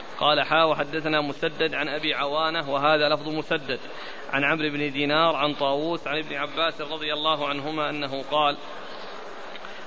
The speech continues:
قال رسول الله صلى الله عليه وآله وسلم: إذا اشترى أحدكم طعاما فلا يبعه حتى يقبضه. قال سليمان بن حرب: حتى يستوفيه. زاد مسدد قال: وقال ابن عباس:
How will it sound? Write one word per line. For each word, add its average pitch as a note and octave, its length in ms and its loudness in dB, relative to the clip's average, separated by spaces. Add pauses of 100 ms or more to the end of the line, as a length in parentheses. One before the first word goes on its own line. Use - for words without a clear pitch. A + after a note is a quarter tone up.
(100)
قال D#3+ 240 2
رسول E3+ 300 -4
الله E3+ 360 2
صلى E3 240 0
الله E3+ 380 4
عليه E3 300 4
وآله E3 380 4
وسلم: D#3+ 640 2
إذا D3 180 -2
اشترى D#3 520 4
أحدكم D3+ 480 0
طعاما D3+ 640 4 (380)
فلا D#3+ 340 6
يبعه D#3+ 360 2
حتى D#3+ 260 2
يقبضه. D#3 520 6 (500)
قال D#3+ 300 6
سليمان D#3+ 440 4
بن D3 140 -2
حرب: E3 300 2
حتى D#3 320 2
يستوفيه. D3+ 720 2 (440)
زاد D#3+ 300 6
مسدد D#3 600 2 (240)
قال: D#3+ 260 8
وقال D#3+ 400 6
ابن D3+ 160 2
عباس: D3 520 4